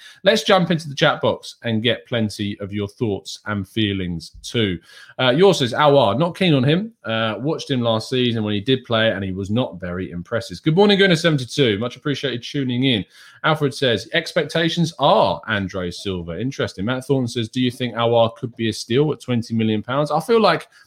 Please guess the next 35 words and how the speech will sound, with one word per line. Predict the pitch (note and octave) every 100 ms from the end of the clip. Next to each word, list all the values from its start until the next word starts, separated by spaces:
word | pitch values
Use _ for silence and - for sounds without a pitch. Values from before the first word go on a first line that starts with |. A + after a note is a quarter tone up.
| _
as | C#3+ C3+
Yannick | D3 E3 B2+
pointed | - A2 A#2
out | G#2
yesterday, | A2+ A2+ G#2 F#2+
that | G2+
you | A2+
would | A2+
struggle | - C#3 C3 A2+
to | A2+ G#2+ - _ _ -
not | B2 C3 -
have | C3 A#2
any | A#2 G#2+
sell-on | - B2 G2+ F#2
value | F2 D#2+ D#2
for | - G2+
signing | A2+ G#2 G2
him | G2
at | F#2+
twenty | - G#2 G2
million | F#2+ F2+ F2 E2
pounds. | F#2 F#2 E2+ - - - - -
Uh, | A#2 A#2
Brackett | E3 D3+ A#2
says, | C3 A#2
"Doesn't | - D3 B2+
Isak | C3+ B2+ A#2+
have | A#2+
a | A#2
sixty | C#3+ B2 B2
million | A#2+ B2 A2+ G#2
release | G#2 A#2 C3+
clause?" | - G#2+ E2+ D#2+ -
It | A#2+
is, | D#3 E3+ G#2+ - - -